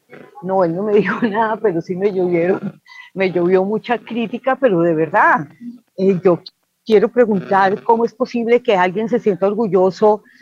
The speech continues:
de dejar un, una nueva Providencia, eh, sin hospital, una nueva co-, Providencia en aulas temporales para los colegios, una nueva Providencia con el sena en carpa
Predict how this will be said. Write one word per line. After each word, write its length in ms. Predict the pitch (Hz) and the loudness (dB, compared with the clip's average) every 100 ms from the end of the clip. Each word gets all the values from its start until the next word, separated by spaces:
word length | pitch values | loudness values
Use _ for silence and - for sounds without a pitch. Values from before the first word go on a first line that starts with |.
| - | -6
de 120 | 180 | -2
dejar 340 | 175 175 180 | -2 0 0
un, 400 | 202 208 214 220 202 | 0 -2 -2 -2 0
una 300 | 202 202 214 | 0 0 2
nueva 320 | 226 220 226 | 4 4 4
Providencia, 960 | 226 202 180 180 180 - 202 202 202 _ 240 - | 2 0 2 0 0 -2 0 2 0 _ _ -6
eh, 240 | 180 175 - | -2 -2 -4
sin 240 | 208 175 | -2 0
hospital, 720 | 170 _ 180 - 196 196 214 - | -2 _ -10 0 2 4 0 -2
una 240 | 208 190 208 | -4 -2 0
nueva 320 | 208 208 208 | 0 0 2
co-, 380 | 214 190 180 170 | 2 4 2 0
Providencia 880 | 190 175 165 185 196 185 214 208 208 _ - | -2 0 0 0 -2 -4 0 0 0 _ -8
en 240 | 185 180 180 | -2 0 2
aulas 380 | 185 196 220 | 2 2 -2
temporales 640 | - 202 175 180 165 196 - | 0 -2 0 0 0 -2 -4
para 200 | 202 180 | -2 -2
los 200 | 165 - | -2 -6
colegios, 760 | 175 165 190 - 214 214 - _ - - | -4 0 -2 -2 -2 -2 -6 _ -18 -4
una 260 | 208 208 | -2 0
nueva 280 | 202 196 208 | 0 2 2
Providencia 840 | 208 202 180 180 190 190 - 214 196 | 0 -2 0 0 0 -2 -2 0 0
con 200 | 214 180 | 0 0
el 140 | 156 | -2
sena 280 | - 180 190 | -2 -4 -2
en 120 | 202 | -6
carpa 800 | - 208 185 - 202 196 202 - | -2 0 0 -2 0 0 -2 -6